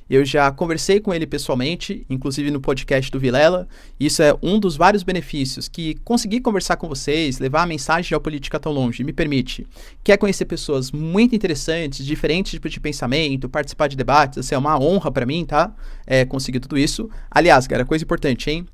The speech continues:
Sempre esqueço, estou concorrendo no Prêmio Best, vote em mim, professor Ricardo Marcílio, se você apoia aqui a produção de conteúdo geopolítica. Tamo junto, vota lá, Prêmio Best rapidinho, galera, só clica lá,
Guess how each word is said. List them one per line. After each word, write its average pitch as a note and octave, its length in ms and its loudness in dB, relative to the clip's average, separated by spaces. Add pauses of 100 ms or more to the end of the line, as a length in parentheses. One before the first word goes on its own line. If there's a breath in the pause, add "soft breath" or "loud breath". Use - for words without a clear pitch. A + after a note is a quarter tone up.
(160)
Sempre - 280 2
esqueço, B2 360 0
estou D3+ 220 0
concorrendo D3 460 0
no C#3 60 -6
Prêmio C3+ 220 0
Best, C#3 480 0 (240 soft breath)
vote D3+ 320 6
em - 20 -2
mim, F#3 280 -2
professor C3+ 320 0
Ricardo A#2 280 -2
Marcílio, F3 460 -2
se - 140 -8
você E3+ 220 -4
apoia D3+ 280 -2
aqui C#3+ 160 -4
a D3 60 -2
produção C#3+ 360 -4
de C3+ 120 -8
conteúdo C#3 400 -2
geopolítica. C3 520 -2
Tamo D#3+ 200 -2
junto, A3+ 440 2 (300 soft breath)
vota C#3 240 4
lá, D3 240 8
Prêmio D#3 240 -4
Best C#3+ 260 2
rapidinho, D#3+ 400 -2
galera, A#2+ 160 -2
só - 140 -6
clica D#3 300 -4
lá, E3+ 200 0